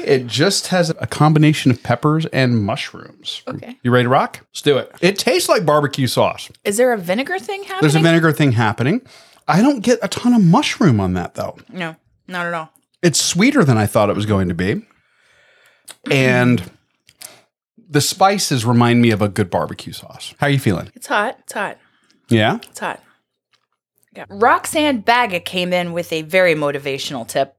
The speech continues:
Speaker 1: Oh, excellent.
Speaker 2: Remember your why, and on the tough runs, it will motivate you.
Speaker 1: Interesting. I was just listening to a book by Simon Sinek.
Speaker 2: Oh, I like him.
Speaker 1: Yeah. And,
Speaker 2: Yeah.
Speaker 1: and he talks about finding your why.
Speaker 2: Yeah,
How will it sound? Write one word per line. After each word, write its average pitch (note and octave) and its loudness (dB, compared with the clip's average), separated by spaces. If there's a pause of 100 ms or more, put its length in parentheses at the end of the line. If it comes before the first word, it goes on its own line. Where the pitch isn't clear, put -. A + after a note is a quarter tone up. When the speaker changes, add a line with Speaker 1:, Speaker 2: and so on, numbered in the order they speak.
Speaker 1:
Oh, F3 2
excellent. - -4
Speaker 2:
Remember A#3 4
your G3+ 2
why, F3 0
and E3 -4
on D#3 -4
the D3+ -4
tough - -4
runs, C3+ -4
it D3 -8
will - -10
motivate - -10
you. - -18
Speaker 1:
Interesting. B2+ 2
I A2 2
was A2 0
just C#3 -2
listening A#2+ 2
to G#2 2
a G#2 -2
book A2 -4
by G2 2
Simon G#2+ 0
Sinek. G2+ 0 (380)
Speaker 2:
Oh, F#3 4
I F3 2
like E3 -2
him. D3+ -10
Speaker 1:
Yeah. F#2 2 (100)
And, G#2 0
Speaker 2:
Yeah. G#2 2
Speaker 1:
and G#2+ -2
he G#2 0
talks G#2 -2
about G2+ 0
finding G2+ 2
your F2 0
why. D#2 -2 (720)
Speaker 2:
Yeah, C3 -2